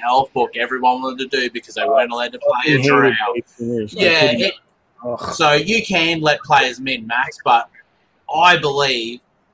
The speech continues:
Speaker 1: I, like, sec-, first or second ed with just the three core books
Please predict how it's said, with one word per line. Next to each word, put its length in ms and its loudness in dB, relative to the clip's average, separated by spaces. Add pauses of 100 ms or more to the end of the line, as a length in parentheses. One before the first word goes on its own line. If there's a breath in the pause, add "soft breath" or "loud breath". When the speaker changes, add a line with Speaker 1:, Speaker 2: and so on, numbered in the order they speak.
(240)
Speaker 1:
I, 340 2
like, 320 4
sec-, 380 -2
first 400 0
or 140 0
second 480 -4
ed 200 -4
with 120 -6
just 240 -10
the 100 -8
three 500 0
core 320 -2
books 500 -4